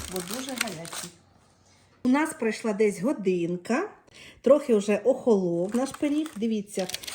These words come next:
він з-, витягується він дуже легенько. Бачите, я навіть по краям не проходила ні ножем, нічим. Отак відщіпляю форму. Отак подьоргала ним трошечки.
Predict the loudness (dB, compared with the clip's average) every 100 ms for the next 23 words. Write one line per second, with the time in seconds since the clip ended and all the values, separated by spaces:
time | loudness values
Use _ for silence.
0 | -10 -10 -12 -12 -12 -6 -6 -6 -10 _
1 | _ -6 -4 0 0 2 0 0 -2 2
2 | 2 4 2 2 0 -4 -4 -4 -2 -2
3 | 0 0 -2 -4 0 0 2 0 -2 -2
4 | 0 -2 -2 -2 0 0 2 2 2 0
5 | 0 0 -4 -6 -8 -10 -10 -20 -20 -10
6 | -6 -4 -2 -4 -4 -6 -2 -2 0 -2
7 | -4 -2 0 -2 -4 -14 _ _ _ _
8 | -20 -20 -20 -20 -18 -18 -18 -20 -16 -12
9 | -10 -6 -8 -6 -6 -4 -4 -2 -4 -4
10 | -6 -6 -8 -8 -14 -8 -8 -8